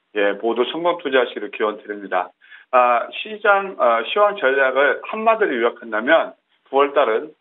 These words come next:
지수 탄력이 둔화되는 구간이다. 그러나 종막 장세는 지속될 것이다. 예, 이렇게 요약해 드릴 수 있겠네요. 자, 코스피 차트 한번 볼까요?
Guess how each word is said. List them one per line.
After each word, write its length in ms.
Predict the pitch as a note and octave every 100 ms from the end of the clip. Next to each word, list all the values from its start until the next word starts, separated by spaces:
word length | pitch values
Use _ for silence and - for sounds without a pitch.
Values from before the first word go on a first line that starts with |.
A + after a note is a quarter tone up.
| -
지수 320 | D3 D3 F3+ -
탄력이 500 | G#3 G#3 G3 F#3 -
둔화되는 520 | C3 C3 B2 A#2+ A#2 A2+
구간이다. 540 | A2+ A2 G2 F2 - _ _
그러나 340 | A#2 A#2 B2 -
종막 320 | C3 C3 C#3+
장세는 460 | C3+ A#2+ B2+ C3 D3+
지속될 400 | - A2 - A2
것이다. 400 | - - G#2+ - - _ _ A#2
예, 60 |
이렇게 540 | A2+ A2+ B2 - A#2 G#2
요약해 340 | A2+ A#2 A2
드릴 200 | G2+ G#2
수 100 | -
있겠네요. 580 | - G2+ G2 F#2+ G2+ - _ - _
자, 120 | C3+
코스피 400 | - G#3+ A3+ A3
차트 200 | G3+ F#3
한번 140 | E3+ D3
볼까요? 560 | G2 - B2 F3+ C3+